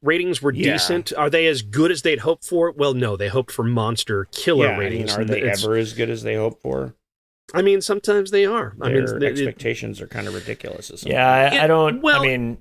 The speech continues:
Speaker 3: like, uh, uh, other than, like, the super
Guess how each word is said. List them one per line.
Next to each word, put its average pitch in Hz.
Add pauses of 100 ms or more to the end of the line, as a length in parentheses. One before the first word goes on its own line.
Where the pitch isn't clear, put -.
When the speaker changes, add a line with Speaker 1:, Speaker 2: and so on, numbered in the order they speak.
Speaker 3:
like, 120
uh, 117 (760)
uh, 127 (120)
other 135
than, 120
like, 110
the 104
super 104